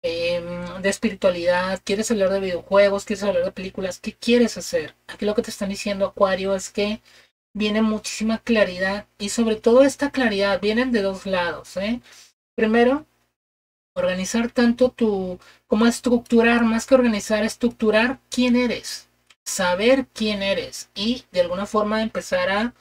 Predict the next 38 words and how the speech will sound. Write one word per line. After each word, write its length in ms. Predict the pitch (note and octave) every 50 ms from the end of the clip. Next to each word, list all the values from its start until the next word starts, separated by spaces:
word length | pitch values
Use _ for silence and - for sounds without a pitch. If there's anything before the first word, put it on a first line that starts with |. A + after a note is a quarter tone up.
| _ _ _ _ _ _ _ _ _
como 200 | - G#3 F#3+ G3
el 80 | G3 G3+
emperador 460 | G3+ G3 - G3+ G3 F#3+ G3 G#3 G#3
te 120 | - A#3+ A3+
habla 140 | A3+ A3+
mucho 320 | A3 A3 A3 A3 - - A#3
de 140 | A3+ A3+ A3
energía 680 | G#3 G3 F3+ F3 - - - G#3 G3 G3 G3 G3 G3 G3
de 160 | G3 F#3 F#3
Aries, 360 | F#3+ G3 G3 G3+ G3+ G3+ -
que 100 | - G#3+
también 240 | - F3 F3 F3+ F#3
es 140 | F#3 - G3+
energía 340 | F#3 E3 D3+ - - F#3
de 100 | F3+ F3+
Marte, 540 | F3+ F#3 F#3 F#3 - - F#3+ F#3+ G3 G#3+ A3+ _ _ _ _ _ _ _ _ _ -
lo 80 | G3 -
que 60 | A3+
te 100 | - G3
habla 180 | F#3 F#3+ G#3 G#3
es 80 | -
que 80 | - A#3
traes 280 | - G3+ G#3 G3+ -
este 240 | A3+ G#3+ - - A#3
impulso, 560 | A3 G#3+ - _ - A3 A3 A3 G#3+ - F#3+
sobre 220 | F3+ G3 F3+ F3 -
todo 240 | - F#3+ G3 G3+ G3
mucha 420 | F#3+ G3 G#3 A3 A#3 A#3 - A#3+
energía 960 | G#3+ G3+ F#3 F3+ - - - G3+ G3 G3 G3 G3 F#3+ F#3+ F#3+ F#3 F3+ F3+ F3+ F3+
sexual, 560 | - - F#3 - - - G3+ F#3 F#3 F#3 F#3 F#3+
mucha 300 | F#3+ G3 G#3 G3+ - A#3
energía 340 | A3 G3+ - - - G3 F3+
de 80 | F3+
acción, 480 | F3 - - - G#3 G3 F#3+ F#3+ F#3+ F#3+
mucha 260 | F#3+ G3 G3+ - A3
energía 300 | A3 G3+ F#3 - G3 G3+
de 100 | G3 G3
creatividad, 840 | - G3 F#3+ F3+ - - F3 E3 E3+ F3+ F#3 F#3+ F#3+ F#3+ F#3+ G3